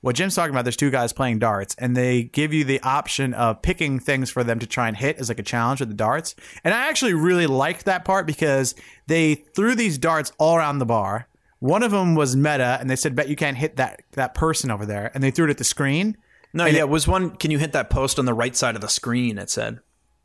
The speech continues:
Speaker 1: I thought there was a different one.
Speaker 2: Maybe.
Speaker 1: Either way. So they do it,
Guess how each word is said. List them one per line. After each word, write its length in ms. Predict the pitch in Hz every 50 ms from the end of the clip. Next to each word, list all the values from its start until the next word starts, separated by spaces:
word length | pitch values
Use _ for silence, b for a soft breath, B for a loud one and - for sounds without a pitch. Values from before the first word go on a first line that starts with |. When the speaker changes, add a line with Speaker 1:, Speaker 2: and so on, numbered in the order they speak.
| _ _ -
Speaker 1:
I 120 | 135 143
thought 160 | 202 226 220
there 80 | 202 160
was 120 | 143 123
a 60 | 123
different 320 | 110 120 143 - 156 117 107
one. 240 | 101 98 95 98 98 - - _ _ _ _ _ _ _ _ _ _ _ -
Speaker 2:
Maybe. 400 | - 135 127 127 123 123 123 123 127 170
Speaker 1:
Either 240 | 185 170 175 151 139
way. 360 | 135 127 120 113 107 104 - b b b b b b
So 160 | - - 160 160
they 160 | 156 147 139
do 320 | 131 117 160 214 247 220
it, 260 | 143 113 110 127 -